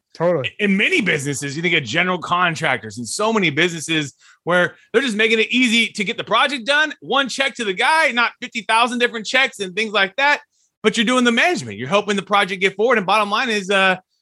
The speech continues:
Speaker 2: w-, let's just be real. You're getting the project done. Like I always say, you know, uh, that's the most important thing about business is you're serving the customer, delivering the, uh, the service, product, et cetera. But then you're up for the next one. You, you learn and you, and you get to, to grow. So that takes me into now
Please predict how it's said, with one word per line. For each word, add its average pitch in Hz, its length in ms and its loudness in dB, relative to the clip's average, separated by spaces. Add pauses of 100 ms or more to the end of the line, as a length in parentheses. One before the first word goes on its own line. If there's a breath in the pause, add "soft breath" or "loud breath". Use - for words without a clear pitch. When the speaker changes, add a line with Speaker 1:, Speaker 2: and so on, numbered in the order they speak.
(260)
Speaker 2:
w-, 185 180 -6
let's 208 140 0
just 180 180 0
be 220 100 2
real. 285 160 4
You're 208 140 2
getting 240 240 0
the 196 60 -4
project 262 360 0
done. 269 280 0
Like 180 160 -2
I 202 60 0
always 202 260 0
say, 185 220 2
you 175 160 -4
know, 180 180 -2
uh, 165 500 0
that's 190 220 -4
the 202 80 -8
most 208 160 -2
important 220 320 -2
thing 208 100 -4
about 202 300 -2
business 123 320 -6
is 127 160 -12
you're 127 180 -8 (240)
serving 214 320 0
the 202 80 0
customer, 208 460 0
delivering 185 560 -2
the, 180 240 0
uh, 160 260 2 (300)
the 170 100 -6
service, 208 420 2
product, 208 540 0
et 160 80 -10
cetera. 220 400 0
But 180 180 -2
then 190 320 0 (720)
you're 180 140 0
up 240 100 2
for 254 100 2
the 269 80 2
next 294 260 0
one. 147 180 -2
You, 151 160 -8
you 170 140 -8
learn 202 280 2
and 202 160 0
you, 185 80 -4
and 180 260 -4
you 185 60 -6
get 214 160 -4
to, 196 260 0 (260)
to 226 80 4
grow. 294 260 2
So 240 140 -4
that 285 180 2
takes 285 240 -2
me 302 100 0
into 269 200 0
now 233 580 2